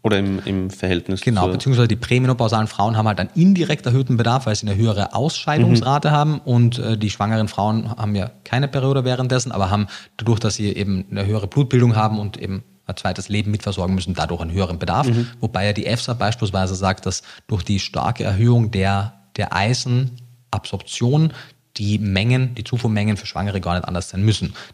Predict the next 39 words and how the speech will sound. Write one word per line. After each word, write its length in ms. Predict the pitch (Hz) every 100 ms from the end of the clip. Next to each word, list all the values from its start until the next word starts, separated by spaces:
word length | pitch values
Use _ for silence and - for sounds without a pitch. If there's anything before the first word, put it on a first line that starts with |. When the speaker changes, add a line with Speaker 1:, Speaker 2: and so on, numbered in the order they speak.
| -
Speaker 2:
Also 180 | 98 90
D 220 | - 104
G 100 | 101
E 40 | 113
sagt 180 | 101
eine 100 | 90
Verdoppelung 560 | 90 107 135 160 165 165
des 200 | 123 -
Eisens 480 | 98 123 143 135 -
in 200 | - 120
der 100 | 107
Schwangerschaft, 580 | - 156 151 151 - -
efsa 280 | 110 113 101
sagt, 480 | 101 98 - - 196
äh, 160 | 98
keine 320 | - - 131 147
erhöhte 300 | 139 147 139
Menge. 320 | 139 147 151 - - _ _ _ -
Ich 180 | 135 -
würde, 500 | 123 107 123 156 131
weil 140 | 110 101
die 100 | -
efsa-Daten 680 | 113 117 101 92 98 98 113
etwas 240 | 104 95
neuer 300 | 107 120 127
sind 260 | 120 123 120
und 220 | 110 92
weil 180 | 95 98
wir 140 | 104
durch 140 | 107 98
die 100 | 110
Supplementierung 560 | 104 98 95 123 107
im 80 | 104
Multinährstoff 480 | 120 120 113 101 -
eh 80 | 113
schon 120 | 101
eine 80 | 95
Basisversorgung 600 | - 104 107 98 98 98
haben, 200 | 104